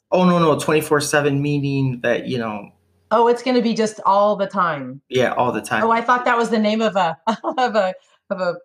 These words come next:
Speaker 2: company. Okay, I'm
Speaker 1: Oh,
Speaker 2: sorry.
Speaker 1: no, no, no, no, no, yeah. <laughs>
Speaker 2: Gotcha, gotcha. That's really g-, I didn't know that you,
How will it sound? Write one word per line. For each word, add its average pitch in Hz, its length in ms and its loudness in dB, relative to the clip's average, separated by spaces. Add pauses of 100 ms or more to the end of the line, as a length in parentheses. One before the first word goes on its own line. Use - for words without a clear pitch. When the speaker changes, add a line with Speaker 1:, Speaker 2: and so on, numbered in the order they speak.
(120)
Speaker 2:
company. 208 380 -2
Okay, 175 180 0
I'm 160 180 0
Speaker 1:
Oh, 156 60 4
Speaker 2:
sorry. 139 160 4
Speaker 1:
no, 131 80 4
no, 127 160 2
no, 123 100 0
no, 117 140 -2
no, 113 120 -4
yeah. 127 440 -4 (200)
<laughs> - 200 -14
Speaker 2:
Gotcha, 208 560 0
gotcha. 147 480 -8 (540)
That's 196 240 0
really 175 180 -2
g-, - 80 -2
I 190 140 4
didn't 196 180 -2
know 185 140 4
that 170 160 2
you, 160 280 0